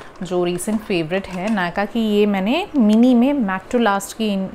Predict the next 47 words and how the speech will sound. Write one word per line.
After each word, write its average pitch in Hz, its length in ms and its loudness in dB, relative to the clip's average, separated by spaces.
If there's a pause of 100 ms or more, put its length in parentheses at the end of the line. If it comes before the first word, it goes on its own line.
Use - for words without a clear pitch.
की 214 100 0
metallic 208 680 0
liquid 185 280 -2
lipstick 180 340 -8
मैंने 185 160 -4
ये 190 60 -4
try 170 260 -2
की। 254 160 -6 (400)
ये 214 60 2
मेरा 214 120 4 (240)
पहला 208 300 4
shade 196 240 -4
है 196 60 -2
जो 202 80 -2
मैंने 196 180 -2
try 175 200 -2
किया 185 160 -2
इस 190 180 -6
रेंज 185 180 -4
में 180 100 -4
से। 247 280 -2
And 214 120 -2
ये 220 240 0
जो 254 100 0
shade 226 260 -2
है, 214 100 -2
this 202 180 -6
is 220 140 -6
Thank 175 360 -6
You 214 60 -2
Next। 180 340 -6
Just 190 160 -10
look 170 120 -8
at 170 120 -6
the 185 100 -6
packaging, 170 400 -4
very 165 200 -4
pretty। 175 280 -6 (340)
तो 233 60 4
इसको 247 220 2
आई 190 220 4
शेडो 214 400 0
की 220 120 -4
तरह 208 220 0
यूज़ 190 260 -2
कर 190 120 2
लो, 190 320 2